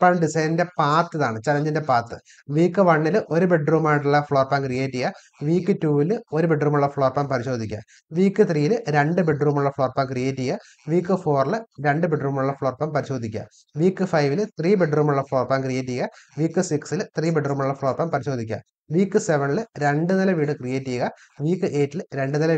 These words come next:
വീട് പരിശോധിക്കുക. വീക്ക് nine-ൽ കുഴിയങ്കണമുള്ള വീട് ക്രമീകരിക്കുക.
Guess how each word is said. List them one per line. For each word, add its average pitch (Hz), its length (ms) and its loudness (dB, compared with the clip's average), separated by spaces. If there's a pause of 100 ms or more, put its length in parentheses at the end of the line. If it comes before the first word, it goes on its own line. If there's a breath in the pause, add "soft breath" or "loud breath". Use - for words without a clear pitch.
വീട് 135 240 -2
പരിശോധിക്കുക. 117 500 -6 (380)
വീക്ക് 190 340 2
nine-ൽ 139 400 0 (300)
കുഴിയങ്കണമുള്ള 175 720 2
വീട് 131 160 -2
ക്രമീകരിക്കുക. 127 500 -4